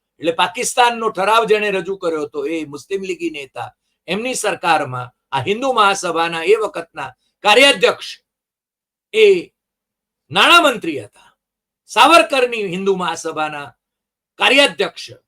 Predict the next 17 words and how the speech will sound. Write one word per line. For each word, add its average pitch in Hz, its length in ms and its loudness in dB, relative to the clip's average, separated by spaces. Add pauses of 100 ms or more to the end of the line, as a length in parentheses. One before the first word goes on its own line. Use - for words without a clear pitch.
(140)
એ 147 60 -12
સાવરકરની 262 640 2
સંમતિ 190 520 -6
સાથે 127 520 -12 (380)
એ 165 300 -8 (320)
જ્યારે 165 340 -2
કોંગ્રેસે 165 1000 -6 (480)
મી-, 185 300 -6
મંત્રી 202 340 -6
પદો 190 300 -4
છોડી 202 300 -2
દીધા 190 300 -4
હતા 139 220 -8
ત્યારે 123 500 -10 (300)
ઓગણીસો 214 360 -2
ને 202 100 -2
બેતાલીસમાં 240 1160 2